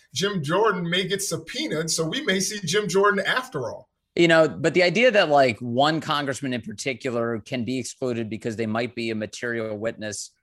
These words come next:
Speaker 2: I mean, isn't the idea that, like, every member of Congress is in some way a material witness to the events of January sixth? I mean, and wouldn't that, like, you know, the, the whole process itself, there's, there's a prejudice sort of built into a congressional investigation here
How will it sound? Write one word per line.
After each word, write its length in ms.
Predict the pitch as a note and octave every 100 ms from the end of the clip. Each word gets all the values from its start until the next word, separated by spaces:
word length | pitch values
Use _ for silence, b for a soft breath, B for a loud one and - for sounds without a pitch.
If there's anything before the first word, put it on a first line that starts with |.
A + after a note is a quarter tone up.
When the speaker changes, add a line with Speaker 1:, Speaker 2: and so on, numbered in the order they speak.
| _ -
Speaker 2:
I 40 |
mean, 180 | F3+ D#3
isn't 220 | D3+ F3+ A3
the 100 | F#3+
idea 320 | D#3 C#3 E3+
that, 140 | C#3+
like, 260 | A#2 A#2 -
every 300 | A#2 B2 D#3
member 260 | D3+ D#3+ E3
of 120 | C#3
Congress 440 | D#3 D#3 E3+ D#3+
is 160 | C3+ A2+
in 160 | A2+
some 240 | G#2+ B2 C3
way 160 | B2+
a 60 | B2+
material 480 | A2+ - A#2+ A#2+ A2+
witness 400 | A2+ - A#2+ -
to 80 | A2
the 120 | G#2+
events 300 | G2+ A2 -
of 80 | G2+
January 480 | A2 A2 G#2+ G2+
sixth? 400 | G#2 A2 A2+ - - _ -
I 60 | C3+
mean, 140 | B2+
and 200 | C3 A#2+
wouldn't 320 | D#3 E3+ C3
that, 420 | C3 C#3 A#2 G#2+ _ _ _ _ _ _
like, 540 | - A#2+ A2+ G#2 - - _ -
you 120 | C#3
know, 160 | A#2+ G2
the, 260 | C3+ D3 C3
the 60 |
whole 180 | D#3+ G#3+
process 500 | - F3+ E3+ D3+ -
itself, 600 | G#2+ - G#3 D#3+ G#2+ - _ _
there's, 320 | A#2 B2 G2+
there's 180 | B2 B2
a 60 |
prejudice 500 | C3 F#3 F3 D3+ B2+
sort 140 | - B2
of 160 | G2+
built 260 | C#3+ D3+ A2
into 540 | C3+ C3+ G#2+ G2 B2
a 60 | G#2+
congressional 600 | - G#2+ B2+ D3 C#3 G#2
investigation 800 | G2 F#2+ - F#2 F2 F2 F#2 D#2+
here 300 | F#2 E2+